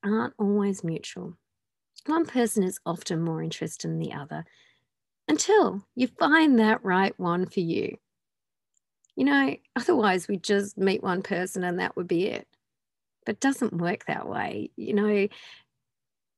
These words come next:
who we're gonna be with is important, you, and, and having the same values, the same goals, and being on the same page is essential for happiness. So, you know, taking it personally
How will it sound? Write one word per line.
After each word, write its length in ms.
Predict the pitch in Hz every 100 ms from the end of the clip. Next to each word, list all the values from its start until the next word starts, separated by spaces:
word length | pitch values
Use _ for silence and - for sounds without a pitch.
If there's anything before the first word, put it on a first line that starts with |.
| _ - 214
who 140 | - 269
we're 100 | 269
gonna 160 | 262
be 220 | 262 220 233
with 220 | 233 220
is 160 | 214
important, 540 | 208 196 - 202 196 175
you, 240 | 180 175 -
and, 260 | 190 196 -
and 300 | 202 214 208
having 380 | - 202 220 240
the 100 | 233
same 380 | - 202 190 180 -
values, 600 | 185 190 202 180 180 -
the 80 | 170
same 500 | - 175 175 170 180 _
goals, 720 | - - 202 - 170 - - - - - - -
and 80 |
being 200 | 220 285
on 80 | 262
the 60 | 233
same 340 | - 233 240
page 420 | 226 - 240 254 -
is 160 | 185
essential 480 | 208 - 208 220 233
for 160 | 202 202
happiness. 800 | - 208 - 208 170 - - - _ _ _ _ _ _ _ _ _ _ _ _ _
So, 140 | -
you 100 | 302
know, 100 | 285
taking 380 | 269 294 302 294
it 120 | -
personally 840 | - 196 185 - 175 170 170 185